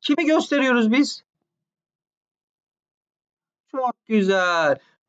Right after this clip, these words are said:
Peki oradaki i'yi gördük mü arkadaşlar?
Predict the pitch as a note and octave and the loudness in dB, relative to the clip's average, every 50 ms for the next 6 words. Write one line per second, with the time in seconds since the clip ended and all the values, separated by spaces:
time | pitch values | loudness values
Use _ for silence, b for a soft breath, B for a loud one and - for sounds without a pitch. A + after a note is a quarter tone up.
0 | _ - C4 C#4 B3 - - C4 B3 - C4 C4+ B3 C#4 C#4 C4+ - B3+ F#3+ A3+ | _ -2 -2 -2 -2 -4 -6 -8 -4 0 0 0 2 0 -2 -2 -4 -8 -6 -4
1 | A#3 B3 C4 C4+ C4+ B3+ B3 B3+ C4 C4 C4+ C4 D#4 D4+ - B3+ B3 A#3+ A3+ G#3+ | -2 -2 0 0 0 0 2 2 2 2 2 0 0 -2 -2 -2 0 0 0 0
2 | G3 G#3+ G#3 G#3 G3+ G3 - - - A3 B3 D4+ D#4 - - - | 0 0 0 0 0 -2 -2 -2 -2 -2 -2 -2 -2 -6 -10 -16